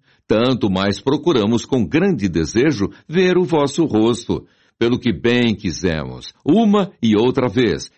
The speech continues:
ir ter convosco, pelo menos eu, Paulo, mas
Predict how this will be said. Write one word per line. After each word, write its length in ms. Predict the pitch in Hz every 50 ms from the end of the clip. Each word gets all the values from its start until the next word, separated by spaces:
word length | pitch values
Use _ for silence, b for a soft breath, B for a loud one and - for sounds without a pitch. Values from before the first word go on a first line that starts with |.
| _
ir 240 | - 220 214 131 -
ter 220 | - 107 98 92 92
convosco, 640 | - 107 92 73 95 98 95 92 - - - 90 B B B B B
pelo 180 | - 285 233
menos 380 | 202 202 226 233 226 240 - 120
eu, 200 | 151 180 196 180
Paulo, 520 | - - 113 107 104 95 87 80 78 71 b b b b b b
mas 400 | - 170 185 190 196 - - -